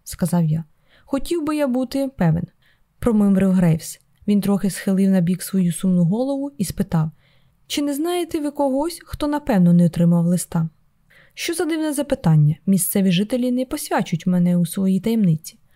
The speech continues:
«Ні-ні, містер Бартон, я не це мав на увазі. Я тільки хотів запитати, чи не знаєте ви когось одного конкретного, хто, на ваше переконання,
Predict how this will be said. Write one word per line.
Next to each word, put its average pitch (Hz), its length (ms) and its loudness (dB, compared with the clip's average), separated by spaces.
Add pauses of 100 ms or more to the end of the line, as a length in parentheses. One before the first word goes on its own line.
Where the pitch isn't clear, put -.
(360)
«Ні-ні, 311 300 0
містер 175 300 2
Бартон, 160 400 0 (240)
я 285 180 -2
не 320 120 -4
це 202 200 0
мав 170 160 4
на 170 140 4
увазі. 160 380 0 (160)
Я 240 80 -2
тільки 269 340 -6
хотів 277 280 -6
запитати, 262 580 -2 (400)
чи - 120 -4
не 320 100 -4
знаєте 320 360 -4
ви 269 80 -2
когось 254 400 0
одного 196 460 2
конкретного, 175 720 0 (320)
хто, - 180 -4
на 294 120 0
ваше 240 280 -2
переконання, 208 800 0